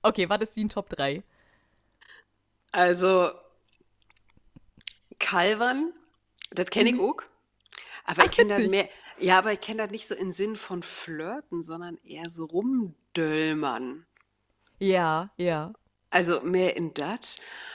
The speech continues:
Speaker 2: Ähm, dann, was hab ich denn eben als zweites hat? Sag noch mal bitte die ersten drei.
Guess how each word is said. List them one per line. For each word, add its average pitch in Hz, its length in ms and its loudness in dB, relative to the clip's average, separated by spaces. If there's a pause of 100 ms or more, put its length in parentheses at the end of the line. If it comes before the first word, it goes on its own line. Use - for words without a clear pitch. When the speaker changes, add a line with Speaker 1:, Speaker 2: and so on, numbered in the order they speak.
(480)
Speaker 2:
Ähm, 165 920 -4 (1500)
dann, 170 680 0
was 170 160 -4
hab 170 120 -4
ich 180 80 -2
denn 180 120 2
eben 147 200 -2
als - 260 -4
zweites 180 520 -2
hat? 165 200 -6
Sag 185 160 4
noch 208 80 8
mal 196 120 8
bitte 190 240 6
die 180 120 6
ersten 170 320 4
drei. 160 380 0